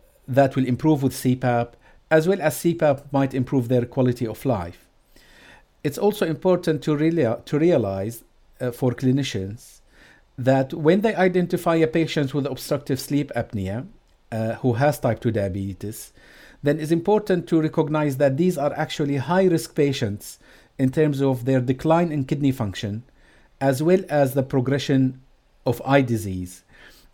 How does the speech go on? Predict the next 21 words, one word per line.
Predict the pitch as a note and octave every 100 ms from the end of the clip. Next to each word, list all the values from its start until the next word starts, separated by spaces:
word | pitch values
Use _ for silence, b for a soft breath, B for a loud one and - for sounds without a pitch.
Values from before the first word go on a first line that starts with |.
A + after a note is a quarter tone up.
| -
And | C3+
hence, | B2+ F3+ F3
all | - F3 G3 F#3+
preventative | F3+ D#3 D3 D#3 D#3 D3+ B2+
measures | C#3 B2+ G#2+ G2+ -
and | C3 B2
intensive | C3+ C3 D#3 D3 D3 B2+
metabolic | C3 C#3+ C#3 C3 C3
control | A2+ G2 A2 F#2 F#2 - b b b b b
need | C3+ D3+
to | C#3+
be | C#3+
put | C3+ D3 C#3
in | C3
place | - C#3+ F#2+ G2 - - b b b _ _ _
to | - C#3
try | D3 C#3+
to | C3
reduce | C3+ B2+ D#3 -
these | A#2+ G#2 F#2
risks. | - - -